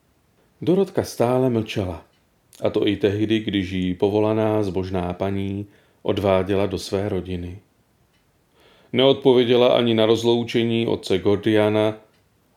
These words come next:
a samozřejmě se také nesklonila k polibku jeho ruky, jak ji k tomu její nová vychovatelka nabádala. Otec Gordián nad tím mával rukou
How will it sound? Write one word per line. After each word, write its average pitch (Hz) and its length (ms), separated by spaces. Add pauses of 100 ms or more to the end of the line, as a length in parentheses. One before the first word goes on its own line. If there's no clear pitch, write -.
a 110 120
samozřejmě 180 680
se 135 180
také 131 400
nesklonila 127 600
k - 60
polibku 117 480
jeho 113 200
ruky, 101 360 (840)
jak 104 120
ji 98 100
k - 60
tomu 101 260
její 101 420
nová 90 320
vychovatelka 95 720
nabádala. 87 640 (1160)
Otec 110 320
Gordián 110 600
nad 101 180
tím 98 160
mával 98 340
rukou 123 580